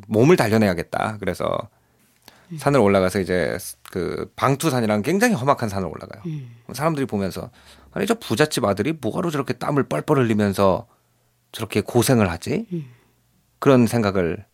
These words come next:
Speaker 1: 했다는 거죠. 하지만 페트랄카는 이제 산에 올라갔어요. 방투산에 올라가서 이제 몸이 건강해지면서 많은 걸 느꼈대요.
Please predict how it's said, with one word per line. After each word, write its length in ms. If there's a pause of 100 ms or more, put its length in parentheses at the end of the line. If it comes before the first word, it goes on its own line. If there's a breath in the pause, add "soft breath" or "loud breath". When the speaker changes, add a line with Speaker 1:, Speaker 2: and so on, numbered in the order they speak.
(120)
Speaker 1:
했다는 280
거죠. 220
하지만 240
페트랄카는 460
이제 100
산에 220
올라갔어요. 580
방투산에 380
올라가서 360
이제 120 (460 soft breath)
몸이 220
건강해지면서 680 (300 soft breath)
많은 300
걸 140
느꼈대요. 460